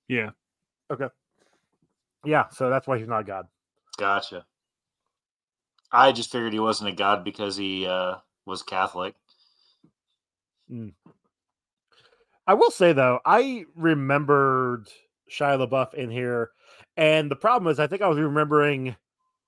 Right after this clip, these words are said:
Speaker 2: his role in iRobot more.
Speaker 3: Transformers?
Speaker 2: No, no, no, iRobot. Yes,
Speaker 3: He was in
Speaker 2: Transformers.
Speaker 3: iRobot?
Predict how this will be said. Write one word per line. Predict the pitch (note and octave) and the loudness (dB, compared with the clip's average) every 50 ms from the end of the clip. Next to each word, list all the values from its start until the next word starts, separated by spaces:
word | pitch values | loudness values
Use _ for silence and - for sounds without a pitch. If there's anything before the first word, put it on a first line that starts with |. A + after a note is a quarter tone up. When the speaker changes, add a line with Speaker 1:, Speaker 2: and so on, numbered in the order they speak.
| _ _ _ _ _ _ _ _ | _ _ _ _ _ _ _ _
Speaker 2:
his | - - F3+ D3+ C#3+ B2 G#2+ A2 | -12 -6 -2 -2 -2 -2 -4 -10
role | G#2 A2+ C3 C3+ C#3 C#3 C#3+ C#3 D3 - - | -8 -4 -2 0 2 2 2 0 0 -2 -4
in | D3 C3 C3 B2+ B2+ B2 A#2+ A#2 A2+ A2 G#2+ G#2 G2+ F#2+ _ _ _ _ _ _ _ _ _ _ _ _ _ - | -6 -6 -6 -6 -6 -8 -10 -10 -12 -14 -14 -16 -18 -20 _ _ _ _ _ _ _ _ _ _ _ _ _ 0
iRobot | C3 C#3 C#3 A#2+ B2 B2+ C3 - D3 D3+ C3+ B2+ | 2 2 2 2 0 0 2 2 2 2 2 0
more. | A#2 A#2 A#2 C3 C#3 D#3 | 0 0 2 2 2 0
Speaker 3:
Transformers? | C#3 C3+ - - - - _ _ _ _ _ _ | -2 -4 -8 -14 -14 -16 _ _ _ _ _ _
Speaker 2:
No, | B2 D3 D#3+ E3 | -2 0 0 0
no, | D#3+ D#3 D3 B2+ A2+ | 0 0 -2 -2 -4
no, | A2 A2+ | -4 -2
iRobot. | C3 C#3+ C#3 C#3+ C3+ A#2 A2 G2 G2 - | -2 0 2 2 0 0 -2 -8 -8 0
Yes, | F3+ F#3+ F#3+ - - - E3 | 4 4 4 4 0 -4 -2
Speaker 3:
He | E3 D3+ | 2 2
was | F3 D#3+ - | 2 4 8
in | G3+ | 8
Speaker 2:
Transformers. | F3 E3+ E3+ D#3 B2 | 8 10 10 8 8
Speaker 3:
iRobot? | A2+ A#2+ B2 B2 C#3+ D3+ E3 F3 F3 | 8 6 6 8 8 8 8 6 4